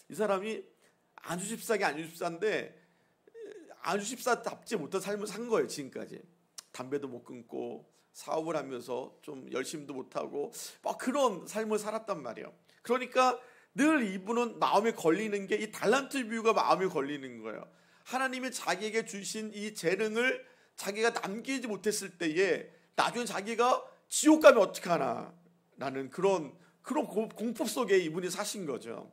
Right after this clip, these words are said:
그럼 저에게 이걸 물어보는 거야. "달란트를 남기지 못하면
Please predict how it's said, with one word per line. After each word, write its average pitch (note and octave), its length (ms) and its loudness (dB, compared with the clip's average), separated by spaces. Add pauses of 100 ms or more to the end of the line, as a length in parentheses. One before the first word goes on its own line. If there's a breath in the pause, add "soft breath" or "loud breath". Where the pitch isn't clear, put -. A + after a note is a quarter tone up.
(160)
그럼 C4 200 -6
저에게 F#3+ 280 2
이걸 F3 140 0
물어보는 C#3+ 560 -4
거야. C2 260 -10 (720 soft breath)
"달란트를 B3+ 540 2
남기지 G3 480 2
못하면 G3 640 0